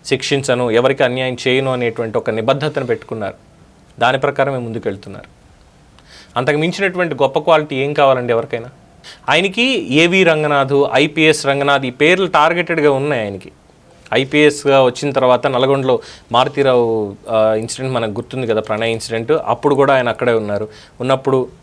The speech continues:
ఆ, "ఫలానా రంగనాథ్ ఐపీఎస్ అక్కడ ఉన్నారు", ఇదే ట్యాగ్. కానీ ఎప్పుడైతే ఇక్కడికి వచ్చారో ఆయన పేరు ఏవి రంగనాథ్ కాదు,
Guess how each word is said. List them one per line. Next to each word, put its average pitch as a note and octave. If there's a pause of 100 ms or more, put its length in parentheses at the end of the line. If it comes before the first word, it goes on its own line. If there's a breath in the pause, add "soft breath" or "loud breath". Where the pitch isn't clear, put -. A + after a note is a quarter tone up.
ఆ, A#2+ (100)
"ఫలానా B2
రంగనాథ్ B2+
ఐపీఎస్ B2
అక్కడ A#2
ఉన్నారు", A2
ఇదే D#3+
ట్యాగ్. A#2+
కానీ C#3
ఎప్పుడైతే D#3
ఇక్కడికి B2
వచ్చారో A2+
ఆయన B2
పేరు C3
ఏవి A#2+
రంగనాథ్ C3+
కాదు, C#3